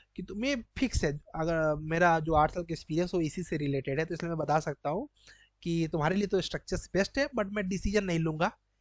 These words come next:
डिसीजन तुम्हारा है। हाँ, ये जरूर बोलूंगा, मैथमेटिक्स टर्म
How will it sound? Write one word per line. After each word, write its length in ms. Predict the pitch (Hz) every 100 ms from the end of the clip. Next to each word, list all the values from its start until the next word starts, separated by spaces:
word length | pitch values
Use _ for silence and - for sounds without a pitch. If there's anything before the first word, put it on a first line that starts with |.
| _ 160
डिसीजन 340 | 165 196 196
तुम्हारा 420 | 185 147 123 156
है। 200 | 180 196 - _ _ _ _
हाँ, 280 | - 170 151
ये 140 | 160
जरूर 200 | 165 175
बोलूंगा, 320 | 175 170 190
मैथमेटिक्स 600 | 185 156 143 147 196 - -
टर्म 140 | 165